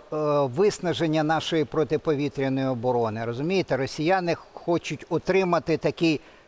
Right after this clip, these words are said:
часовий портал. Ко-, поки в нас, коли в нас закінчаться зенітні ракети, і вони зможуть використати свою фронтову авіацію, ну, може, навіть стратегічну авіацію, для ударів вже дешевими бомбами. У них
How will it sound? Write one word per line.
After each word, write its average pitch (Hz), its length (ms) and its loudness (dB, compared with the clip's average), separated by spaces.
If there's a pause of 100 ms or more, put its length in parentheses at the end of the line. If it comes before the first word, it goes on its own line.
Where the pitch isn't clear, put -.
(120)
часовий 190 540 2
портал. 123 600 -2 (320)
Ко-, 165 220 0 (140)
поки 180 260 0
в 165 40 2
нас, 170 340 0
коли 180 260 2
в 170 60 0
нас 165 260 2
закінчаться 160 720 0
зенітні 151 500 2
ракети, 156 540 0 (760)
і 160 100 2
вони 180 280 4
зможуть 175 480 2
використати 202 760 2
свою 170 500 2
фронтову 165 580 0
авіацію, 131 640 0 (100)
ну, 208 220 -2
може, 160 300 0
навіть 147 260 0
стратегічну 139 760 -2
авіацію, 175 520 2 (340)
для 147 240 2
ударів 185 520 2
вже 170 240 2
дешевими 143 800 2
бомбами. 147 560 2
У 127 160 -2
них 185 120 0